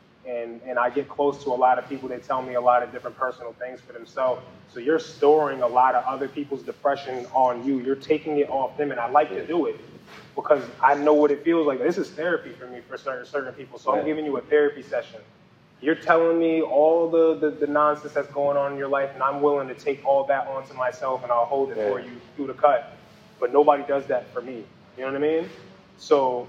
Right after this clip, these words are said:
Speaker 1: it's tough. You know what I mean? It's tough at times, like, the,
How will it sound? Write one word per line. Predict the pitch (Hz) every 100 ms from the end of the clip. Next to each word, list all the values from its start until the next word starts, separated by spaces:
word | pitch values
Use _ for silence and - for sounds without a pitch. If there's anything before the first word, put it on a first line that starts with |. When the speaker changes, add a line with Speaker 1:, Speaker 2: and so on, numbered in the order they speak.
| -
Speaker 1:
it's | 131 -
tough. | - 160 127 - - - - -
You | 117
know | 120
what | 120
I |
mean? | 127 131
It's | 123 -
tough | - 139 135
at | 127 123
times, | 131 127 123 117
like, | 123 120 113 -
the, | 120 117